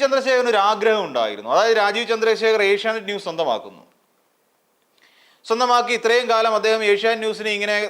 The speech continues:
ത-, കൊണ്ടുപോവാണ്. അദ്ദേഹത്തിൻ്റെ, ആ, ജൂപ്പിറ്റർ ക്യാപിറ്റൽ എന്ന് പറയുന്ന കമ്പനിയുടെ, കമ്പനിയാണ് അത് നയിക്കുന്നത്. അദ്ദേഹത്തിനൊരു തോന്നലുണ്ടായിരുന്നു, ഒരു പത്രം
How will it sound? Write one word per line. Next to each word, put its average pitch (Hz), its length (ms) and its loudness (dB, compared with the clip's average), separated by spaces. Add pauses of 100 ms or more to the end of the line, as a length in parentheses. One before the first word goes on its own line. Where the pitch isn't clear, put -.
(160)
ത-, 190 320 4
കൊണ്ടുപോവാണ്. 190 500 2
അദ്ദേഹത്തിൻ്റെ, 208 400 0 (500)
ആ, - 20 4 (420)
ജൂപ്പിറ്റർ 214 480 -2
ക്യാപിറ്റൽ 208 380 0
എന്ന് 202 180 0
പറയുന്ന 196 380 2 (100)
കമ്പനിയുടെ, 190 560 -2 (180)
കമ്പനിയാണ് 180 600 0
അത് 170 60 -2 (100)
നയിക്കുന്നത്. 147 540 -6 (1080)
അദ്ദേഹത്തിനൊരു 262 480 0 (100)
തോന്നലുണ്ടായിരുന്നു, 160 880 0
ഒരു 214 160 -2
പത്രം 269 400 0